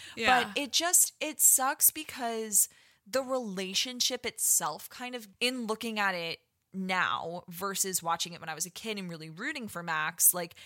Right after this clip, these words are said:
Speaker 1: Yeah.
Speaker 2: it kind of rubbed off on Max's character.
Speaker 1: Yeah.
Speaker 2: And I think that that's kind of speaking to the question that has been raised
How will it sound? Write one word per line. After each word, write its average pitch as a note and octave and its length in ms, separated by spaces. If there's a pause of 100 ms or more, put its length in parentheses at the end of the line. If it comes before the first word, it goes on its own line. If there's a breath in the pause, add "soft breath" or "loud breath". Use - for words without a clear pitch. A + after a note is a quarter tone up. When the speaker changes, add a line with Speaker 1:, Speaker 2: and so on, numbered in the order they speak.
(100)
Speaker 1:
Yeah. G3+ 160
Speaker 2:
it F3+ 120
kind A#3+ 360
of F#3+ 180
rubbed G3+ 320
off F#3 240
on F#3+ 120
Max's E3+ 440
character. - 960 (580 loud breath)
Speaker 1:
Yeah. F#3+ 340
Speaker 2:
And F#3 140 (520)
I A3 120
think B3+ 340
that C#4 160
that's G3+ 280 (560)
kind A#3 320
of A3 100
speaking G#3+ 460
to F#3+ 160
the F3+ 100
question F#3 680
that D#3+ 140
has F3+ 180
been E3 240
raised F3 840